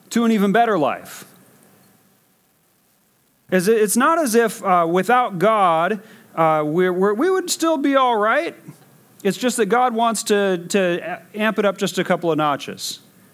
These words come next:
That's not our situation. Without God, there might still be some nice things in our lives, but it is all based on a corrupt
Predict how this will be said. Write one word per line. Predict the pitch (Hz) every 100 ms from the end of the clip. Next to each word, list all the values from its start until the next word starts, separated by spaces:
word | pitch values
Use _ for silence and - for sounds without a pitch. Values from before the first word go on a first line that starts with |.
| _ _ _ _ -
That's | 226 233
not | 254 254
our | 233
situation. | - 233 220 214 247 240 - 87 - - _ _ _ _ _ _ _ _ _ _ _ _ _ _ _ _ _ _ _ _
Without | 160 185 269 240
God, | 190 247 254
there | 190
might | 196 233 233
still | - 226
be | 226
some | 214 202 165
nice | 185 190
things | 214 226 185
in |
our | 160
lives, | 143 143 135
but | 139 156 165
it | 165
is | 156 139
all | 170 202 220
based | 175 175 170 160 -
on | 151 135
a |
corrupt | 127 - 139 156 165 -